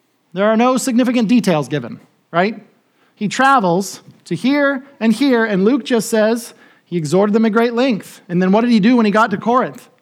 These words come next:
right? He stayed, right? Like, so that's all we have. This is what, this is what Luke says he did. He went, he stayed. But what we're gonna find out is there were actually some very significant, significant things going on at this time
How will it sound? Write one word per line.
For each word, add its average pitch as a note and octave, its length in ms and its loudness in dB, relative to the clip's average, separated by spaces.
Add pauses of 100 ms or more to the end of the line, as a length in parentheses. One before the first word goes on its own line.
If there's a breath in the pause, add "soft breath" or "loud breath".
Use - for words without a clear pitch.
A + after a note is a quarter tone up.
(140)
right? F#3 220 -2
He G#3+ 360 -4 (640 loud breath)
stayed, A#3 760 -2
right? F#3 200 -2
Like, F3+ 120 -2
so G#3+ 100 -4
that's A#3 180 0
all C4+ 140 2
we B3+ 120 2
have. G#3+ 260 2
This F#3 120 -2
is G3+ 140 -4
what, B3 180 -2
this A3+ 140 -2
is A#3+ 100 -8
what B3+ 120 -2
Luke B3 160 -2
says A#3 180 -2
he A3+ 80 -4
did. G3 220 -4
He F#3+ 100 -4
went, B3+ 320 -2 (220 loud breath)
he A3+ 100 -4
stayed. F3+ 460 -4 (280 loud breath)
But F#3 100 0
what A3+ 180 2
we're D4 100 2
gonna D4+ 160 0
find B3 260 2
out B3+ 240 2
is F3 280 -2 (180 loud breath)
there A3+ 120 -2
were C4 100 2
actually G3 480 0
some F#3 280 -2
very E3+ 640 2
significant, D#3+ 880 -6
significant F3+ 640 -2
things D#3+ 240 -2
going E3 300 0
on D3 240 -2
at E3+ 240 -4
this D#3+ 160 -6
time C3+ 340 -6